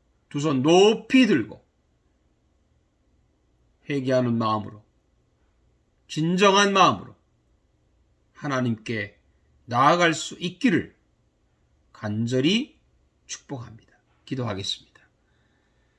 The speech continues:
살아계신 하나님, 우리가 살 길은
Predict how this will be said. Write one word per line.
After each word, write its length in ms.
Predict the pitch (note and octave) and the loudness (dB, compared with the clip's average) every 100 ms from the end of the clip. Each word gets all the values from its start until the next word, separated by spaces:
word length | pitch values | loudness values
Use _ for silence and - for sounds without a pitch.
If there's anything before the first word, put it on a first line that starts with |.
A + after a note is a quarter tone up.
| _ _ - | _ _ -20
살아계신 680 | - D#3+ D#3 D3 C3+ - | -8 0 2 2 0 -2
하나님, 520 | C3+ B2+ A#2+ B2 G#2+ G#2 _ _ _ _ _ _ _ _ _ _ _ _ _ _ _ _ _ _ _ _ - | -2 -2 -2 -2 -6 -12 _ _ _ _ _ _ _ _ _ _ _ _ _ _ _ _ _ _ _ _ -8
우리가 400 | C3+ D#3 D#3+ E3+ | -4 0 2 2
살 340 | E3+ E3+ D#3 | 2 -2 -4
길은 560 | - D3 D3 D3 G#2 | -4 -4 -2 -2 -4